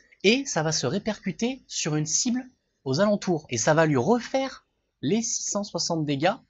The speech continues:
euh, et du coup, euh, au fur et à mesure, euh, ça va, euh, détruire les dégâts, euh, aux alentours, pardon, c'est pas six cent soixante, ça fait six cent soixante à la première cible, et ensuite ça fait trois cent cinquante à quatre cents aux cibles d'à côté, et ensuite, lorsque ça se répercute, ça refait trois cent cinquante dégâts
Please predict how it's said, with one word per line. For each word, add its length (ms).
euh, 960
et 160
du 160
coup, 240
euh, 340
au 80
fur 220
et 20
à 40
mesure, 460
euh, 240
ça 160
va, 220
euh, 80
détruire 340
les 100
dégâts, 280
euh, 640
aux 120
alentours, 300
pardon, 220
c'est 100
pas 80
six 140
cent 140
soixante, 340
ça 100
fait 120
six 120
cent 140
soixante 340
à 80
la 80
première 360
cible, 340
et 80
ensuite 260
ça 80
fait 140
trois 200
cent 200
cinquante 400
à 60
quatre 180
cents 240
aux 100
cibles 320
d'à 120
côté, 440
et 160
ensuite, 560
lorsque 160
ça 60
se 80
répercute, 600
ça 220
refait 380
trois 180
cent 120
cinquante 380
dégâts 300